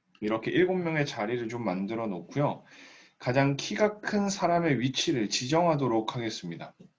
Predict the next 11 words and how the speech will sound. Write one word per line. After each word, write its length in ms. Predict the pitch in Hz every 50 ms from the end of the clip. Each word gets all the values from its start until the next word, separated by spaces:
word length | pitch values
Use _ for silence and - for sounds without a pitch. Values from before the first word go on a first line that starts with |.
| _ _ _
그래서 420 | - 87 85 82 82 98 135 151
가장 340 | 147 - 98 - 98 101 101
키가 340 | - - 151 147 143 143 143
큰 260 | - - 165 160 160
사람을 640 | 151 156 147 139 131 123 123 131 139 139 139 139 - -
일단 360 | 98 92 - 104 95 87 - -
A라고 460 | 98 98 107 113 110 104 95 90 98
해볼게요. 480 | 104 92 90 85 - - 87 78 - _ _ _
가장 600 | _ 95 90 85 - 92 92 92 90 92 92 92 -
큰 320 | _ - - 127 123 123
사람, 280 | 123 - 117 110 85 87